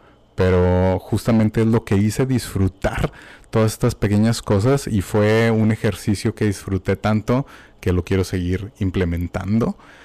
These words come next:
Y, y a lo que quiero llegar es invitarte a que te des cuenta que una chispa no es el propósito, o sea, es algo,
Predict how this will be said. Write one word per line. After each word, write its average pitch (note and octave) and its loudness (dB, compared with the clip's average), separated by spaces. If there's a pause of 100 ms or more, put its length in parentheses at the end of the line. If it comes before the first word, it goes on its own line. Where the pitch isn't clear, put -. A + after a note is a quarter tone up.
(340)
Y, G#2 4
y A2+ 2 (480)
a C3+ 0
lo C3+ 2
que C3 -4
quiero D#3 2
llegar C3 0 (720)
es A2+ 0
invitarte A#2 0
a G#2 -4
que F2+ -8
te F2+ 0
des F#2+ 0
cuenta F#2 -2 (600)
que D#2+ -4 (840)
una G#2 2
chispa A2 -2 (100)
no F#2 2
es F2+ 0
el G2 0
propósito, F#2 -2
o D#3+ 0
sea, - -2
es D#2+ -4
algo, F#2 0